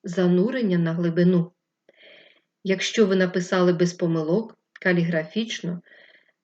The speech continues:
то ваше занурення пройшло успішно. Намалюйте зелений кружечок на полях. Якщо у вас були якісь недоліки,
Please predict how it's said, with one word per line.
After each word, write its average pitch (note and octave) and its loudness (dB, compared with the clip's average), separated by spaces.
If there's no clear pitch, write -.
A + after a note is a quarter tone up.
то A#3 2
ваше A#3+ 0
занурення A#3+ 2
пройшло G#3+ -4
успішно. F3 -4
Намалюйте C4+ 2
зелений E3 0
кружечок G#3 -4
на D3+ -10
полях. E3+ -6
Якщо G#3+ 2
у F#3+ 0
вас F#3+ 0
були F3+ 2
якісь F3+ -2
недоліки, F3 -2